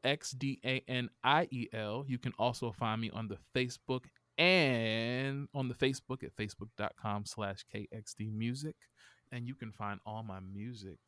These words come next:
on the Apple Music, the Tidal, the Spotify, any digital streaming platform. Please make sure to head to instinct E N T dot com and go to the contact page and submit your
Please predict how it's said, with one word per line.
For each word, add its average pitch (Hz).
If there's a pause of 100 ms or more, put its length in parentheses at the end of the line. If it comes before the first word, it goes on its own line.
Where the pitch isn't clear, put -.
(380)
on 104
the -
Apple 123
Music, 123 (340)
the 104
Tidal, 123 (140)
the 107
Spotify, 120 (400)
any 147
digital 123
streaming 117
platform. 104
Please 160
make 107
sure 98
to 92
head 101
to -
instinct 113
E 127
N 107
T 107
dot 101
com 101 (260)
and 110
go 107
to -
the 92
contact 120
page 90 (240)
and 117
submit 139
your 170